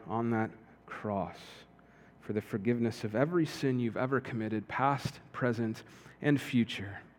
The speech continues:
You are forgiven. But there's more in here, right? If we confess our sins, he is faithful and just to forgive us our sins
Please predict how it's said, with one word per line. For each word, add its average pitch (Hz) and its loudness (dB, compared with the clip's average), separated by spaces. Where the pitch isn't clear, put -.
You 123 2
are 120 6
forgiven. 104 -2
But - -4
there's 117 4
more 131 8
in 120 4
here, 101 2
right? 127 8
If 139 6
we 165 10
confess 190 6
our 160 10
sins, 147 6
he 175 2
is 160 8
faithful 180 6
and 151 8
just 147 6
to 160 4
forgive 147 6
us 120 2
our 120 4
sins 120 -2